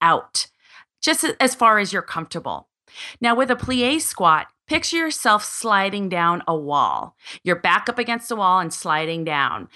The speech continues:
As you get to the bottom of your plie, your tailbone is towards the floor, and you're gonna push back up using your heels. All right?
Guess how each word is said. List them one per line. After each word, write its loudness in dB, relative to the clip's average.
As 0
you -6
get -4
to -10
the -4
bottom 2
of -4
your -6
plie, -6
your 0
tailbone 2
is -6
towards -2
the -8
floor, 2
and 2
you're 0
gonna -2
push -2
back 0
up 0
using -2
your 2
heels. -4
All 0
right? 0